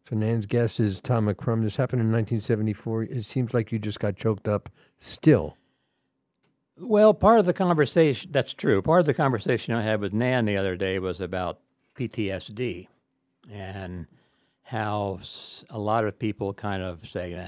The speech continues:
Speaker 2: "Ah, you know, it's fake," or, "You're faking it," or,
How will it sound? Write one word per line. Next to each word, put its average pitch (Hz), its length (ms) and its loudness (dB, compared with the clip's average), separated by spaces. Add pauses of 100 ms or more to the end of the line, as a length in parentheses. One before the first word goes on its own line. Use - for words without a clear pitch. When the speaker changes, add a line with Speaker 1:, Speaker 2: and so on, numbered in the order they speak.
Speaker 2:
"Ah, 92 40 -12
you 90 160 -12
know, 87 160 -12
it's - 160 -14
fake," 113 480 -2
or, 87 100 -8
"You're 90 220 -12
faking 113 420 -6
it," 101 300 -8
or, 85 340 -8